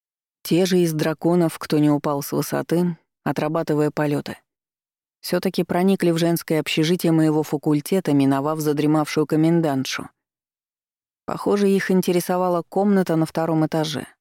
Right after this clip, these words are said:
Возможно, они хотели заглянуть к вам, мисс Саммерс, посреди ночи,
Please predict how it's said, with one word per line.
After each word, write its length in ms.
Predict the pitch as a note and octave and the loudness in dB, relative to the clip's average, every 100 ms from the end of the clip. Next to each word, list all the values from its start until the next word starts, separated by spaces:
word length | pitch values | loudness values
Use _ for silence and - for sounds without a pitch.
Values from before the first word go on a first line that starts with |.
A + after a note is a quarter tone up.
| _ _ _ _ _ _ _ - | _ _ _ _ _ _ _ -4
Возможно, 440 | D#3 D3 D3 C#3+ | 0 0 0 2
они 160 | C#3+ C#3+ | 2 0
хотели 360 | C#3+ D3 C#3+ | -2 0 0
заглянуть 520 | C#3 C#3+ C#3+ C#3+ C#3 | 0 2 4 2 0
к 80 | - | -4
вам, 400 | D#3 G3+ F#3+ D3+ | -2 0 0 2
мисс 160 | D3+ - | 0 -2
Саммерс, 560 | - C3 - - - - _ _ _ _ - | -4 -4 -4 -8 -16 -20 _ _ _ _ -6
посреди 380 | E3+ F3+ F#3 F#3+ | -2 0 2 2
ночи, 360 | C3 - - | 2 -2 -12